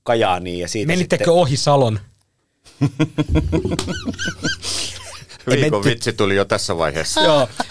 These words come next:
Speaker 1: Ei menty.
Speaker 2: Laukaisin sen hieman etuajassa.
Speaker 1: <laughs> Ei menty Turkkuseen. Niin kun Ohisalon kanssa jutteli näistä hänen turvallisuuspoliittisista näkemyksistänsä, niin selväksi kävi, että hän oli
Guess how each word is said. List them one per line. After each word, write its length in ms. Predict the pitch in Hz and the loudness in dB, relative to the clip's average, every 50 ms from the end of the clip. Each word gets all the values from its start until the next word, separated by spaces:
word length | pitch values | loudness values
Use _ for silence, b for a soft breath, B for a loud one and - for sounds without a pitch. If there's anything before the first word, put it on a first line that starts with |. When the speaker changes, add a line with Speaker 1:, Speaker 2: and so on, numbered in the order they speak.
| B B B B B B - | B B B B B B 0
Speaker 1:
Ei 140 | - 147 147 | 2 2 4
menty. 200 | 160 160 160 165 | 2 2 2 4
Speaker 2:
Laukaisin 540 | 185 202 214 190 160 185 170 160 143 180 | 4 4 4 2 2 2 2 2 2 2
sen 120 | 156 170 165 | 4 4 6
hieman 340 | 165 190 196 185 180 170 175 | 6 6 4 4 2 2 2
etuajassa. 680 | 175 208 214 - 151 123 123 127 127 120 - - - - B B B B B B | 2 2 2 4 4 4 4 4 2 0 -2 -6 -8 -12 B B B B B B
Speaker 1:
<laughs> 400 | B B B B B B B - | B B B B B B B -2
Ei 80 | 127 131 | 0 2
menty 260 | 143 147 151 - - 135 | 2 2 2 0 -2 2
Turkkuseen. 600 | - 147 147 - - - 110 107 113 104 101 92 98 B B B B B B B B B B B | 4 4 2 2 0 -4 -2 2 2 2 2 0 -6 B B B B B B B B B B B
Niin 460 | - 107 113 110 107 107 104 110 - - | -10 -6 -2 -2 0 -2 -2 -4 -10 -10
kun 160 | - 120 117 123 | -6 -4 0 0
Ohisalon 360 | 143 160 151 147 135 131 120 | 2 2 2 0 0 0 2
kanssa 260 | 127 120 110 - 123 | 0 0 0 0 -2
jutteli 380 | 127 135 135 - - 131 113 107 | -2 -2 -4 -2 -4 -2 -2 0
näistä 280 | 104 107 104 - - | -2 -2 -4 -4 -6
hänen 240 | 110 117 110 110 104 107 | -6 -4 -2 -4 -4 -2
turvallisuuspoliittisista 1300 | - 143 151 135 123 117 110 104 92 104 101 - - - 107 104 101 92 - - 95 104 98 - - 113 | -2 -2 0 2 2 2 0 0 -4 -4 -8 -8 -6 -6 -4 -4 -4 -4 -6 -10 -10 -10 -8 -8 -6 -6
näkemyksistänsä, 1080 | 117 120 131 139 - 131 113 104 98 95 - - 98 92 - - 101 98 92 - 101 | -4 -4 -4 -4 -2 -4 -4 -4 -4 -8 -10 -12 -12 -12 -10 -10 -10 -8 -8 -8 -8
niin 160 | 98 101 98 | -8 -8 -6
selväksi 560 | 90 - 131 135 123 107 - - - - 95 - | -2 -2 -2 -2 0 -4 -6 -8 -8 -14 -10 -4
kävi, 280 | - 117 113 107 104 95 | -4 -2 -2 0 -2 -4
että 680 | 90 92 - _ _ - 95 92 90 90 87 87 85 - _ _ _ _ _ - - | -4 -6 -12 _ _ -6 -4 -4 -2 -2 -4 -6 -8 -10 _ _ _ _ _ -20 -16
hän 280 | - - 107 104 98 92 - - | -10 -8 -8 -8 -8 -10 -12 -10
oli 320 | 98 95 98 95 95 - | -8 -6 -6 -6 -8 -10